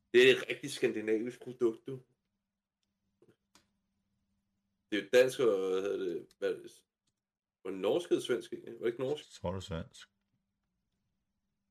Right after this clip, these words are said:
Speaker 1: Men i hvert fald, altså, det er altså, det er mange penge, der bliver brugt der. Og så kommer sikkert sådan flere ud i fremtiden, hvem ved?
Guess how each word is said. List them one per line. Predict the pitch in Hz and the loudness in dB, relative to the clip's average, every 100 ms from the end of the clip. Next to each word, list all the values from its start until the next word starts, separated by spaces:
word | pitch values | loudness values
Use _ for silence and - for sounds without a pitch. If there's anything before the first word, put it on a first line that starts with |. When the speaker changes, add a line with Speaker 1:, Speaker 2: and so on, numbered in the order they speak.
| _ _ _ _ _ _ _ _ _ _ _ _ _ _ _ _ _ _ _ _ _ _ _ _ _ _ _ _ | _ _ _ _ _ _ _ _ _ _ _ _ _ _ _ _ _ _ _ _ _ _ _ _ _ _ _ _
Speaker 1:
Men | 95 | -2
i | |
hvert | 107 101 | 0 0
fald, | 113 - - | -2 -4 -6
altså, | 90 87 _ _ _ _ _ _ _ _ _ _ _ _ _ _ _ _ _ _ _ _ _ _ 104 | -10 -10 _ _ _ _ _ _ _ _ _ _ _ _ _ _ _ _ _ _ _ _ _ _ 2
det | 113 107 | 4 4
er | |
altså, | 92 98 87 82 78 73 69 - _ _ _ _ - | 0 -4 -4 -6 -8 -12 -14 -20 _ _ _ _ 0
det | |
er | 120 | 0
mange | 90 101 104 | 0 -4 -6
penge, | 98 87 90 87 _ _ _ - | -6 -6 -10 -12 _ _ _ -10
der | |
bliver | 90 - | -8 -4
brugt | 92 98 | -4 -4
der. | 87 - _ _ _ _ _ _ _ _ _ _ _ _ _ _ _ _ _ - | -6 -8 _ _ _ _ _ _ _ _ _ _ _ _ _ _ _ _ _ -10
Og | 90 | -8
så | |
kommer | 90 98 | -6 -6
sikkert | 101 95 | -6 -6
sådan | 101 - | -8 -6
flere | 107 110 | 2 2
ud | 107 95 | 2 -2
i | |
fremtiden, | 92 92 - 113 90 | -6 -8 -8 -8 -6
hvem | 95 87 | -6 -6
ved? | 90 | -8